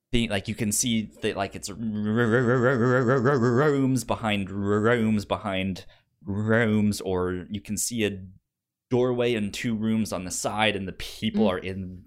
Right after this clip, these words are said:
Speaker 1: you know, that certain section there. Like, it, it, it just, it's very Wes Anderson, which is a terrible way to describe it, but it's
Speaker 2: I think
Speaker 1: very
Speaker 2: we'll get it, yeah.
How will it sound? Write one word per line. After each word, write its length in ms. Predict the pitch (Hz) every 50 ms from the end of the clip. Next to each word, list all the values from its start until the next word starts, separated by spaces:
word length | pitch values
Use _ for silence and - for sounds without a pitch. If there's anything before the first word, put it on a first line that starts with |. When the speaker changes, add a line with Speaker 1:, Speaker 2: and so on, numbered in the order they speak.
| _ _
Speaker 1:
you 180 | - 107 95 90
know, 120 | 85 85
that 180 | 87 85 - -
certain 300 | - - 110 - 90 85
section 680 | - - - 107 101 - - 113 101 104 98 98 95 - - - - - _ _ _ _ _ -
there. 300 | - 104 104 101 87 73
Like, 200 | 98 107 - -
it, 140 | 123 127 -
it, 140 | 123 120 - -
it 160 | 127 - -
just, 320 | - 139 123 - - - - - - - - _ _ _ _ _ _ _ _ _ _ _ _ _ _ _ _ _ _ _ _ _ _ _ _ _ _
it's 400 | 127 120 113 - - - - - _ _ - _ _ _ _ _ _ _ _ _ _ _ _
very 920 | 107 101 101 101 135 127 117 131 151 160 156 160 165 160 156 156 156 147 143
Wes 560 | 131 117 110 95 92 - 107 110 127 127 - -
Anderson, 440 | - 107 123 139 127 - 147 139
which 120 | 123 - -
is 100 | 92 90
a 40 | 85
terrible 440 | - - - 123 127 120 117 113 104
way 180 | 107 104 104
to 220 | 95 - - - 107
describe 800 | 92 - - - - - - - - 113 107 85 87 107 110 127
it, 100 | 120 -
but 100 | 117 107
it's 160 | 101 - -
Speaker 2:
I 60 | 381
think 100 | - -
Speaker 1:
very 160 | - - -
Speaker 2:
we'll 300 | - 440 415 392 359 302
get 300 | 214 - 247 269 247 214
it, 200 | 175 151 143 -
yeah. 440 | - 214 196 165 139 117 101 95 151